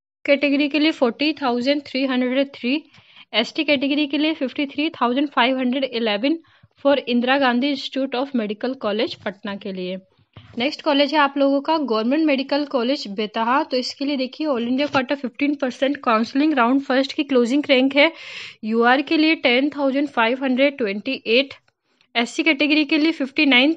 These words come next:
थाउजेंड थ्री, एसटी कैटेगरी के लिए एटी थ्री थाउजेंड एट हंड्रेड एटी नाइन for गवर्नमेंट मेडिकल कॉलेज बेतहा के लिए।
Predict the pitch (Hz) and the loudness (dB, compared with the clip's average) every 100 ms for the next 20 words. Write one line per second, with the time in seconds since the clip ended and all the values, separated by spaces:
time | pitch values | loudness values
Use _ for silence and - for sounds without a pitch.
0 | 294 277 247 262 247 - 240 269 311 _ | -2 -4 0 -2 -4 -6 -2 -2 -4 _
1 | _ _ _ 226 240 - 320 311 302 294 | _ _ _ -4 -2 -2 0 0 2 2
2 | 302 302 311 294 233 233 311 285 - - | 2 2 4 2 2 0 0 -4 -4 -2
3 | 311 311 247 226 269 254 247 269 277 254 | -2 2 2 4 0 0 2 2 2 -4
4 | 226 254 254 226 226 262 262 285 311 277 | 0 -2 0 -4 -2 0 2 2 0 -2
5 | 269 226 220 269 294 240 220 254 247 240 | 0 0 0 2 2 2 0 -4 -4 -4
6 | 226 311 349 214 202 220 214 208 226 196 | -2 -2 -2 -4 -4 -4 -6 -4 -6 -4
7 | 185 | -6